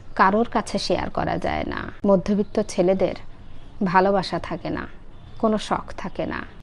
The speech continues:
পরিবারের স্বপ্ন পূরণ করতে করতেই তাদের জীবন শেষ। কাউকে অবহেলা করলে কতটা কষ্ট হয় সেদিন আপনি বুঝবেন,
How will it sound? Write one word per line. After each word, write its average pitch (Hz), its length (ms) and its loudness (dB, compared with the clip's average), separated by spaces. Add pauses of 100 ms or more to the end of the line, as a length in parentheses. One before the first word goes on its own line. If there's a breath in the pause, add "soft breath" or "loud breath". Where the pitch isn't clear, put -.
(240)
পরিবারের 208 480 8 (100)
স্বপ্ন - 360 0
পূরণ 196 280 2
করতে - 340 0
করতেই 208 460 0
তাদের 170 320 0
জীবন - 300 -4
শেষ। - 540 -6 (540 loud breath)
কাউকে 220 320 8
অবহেলা 180 460 2
করলে 196 400 2
কতটা 214 420 4
কষ্ট - 340 -8
হয় 170 220 -4 (480)
সেদিন - 340 0
আপনি - 240 -4
বুঝবেন, - 460 -6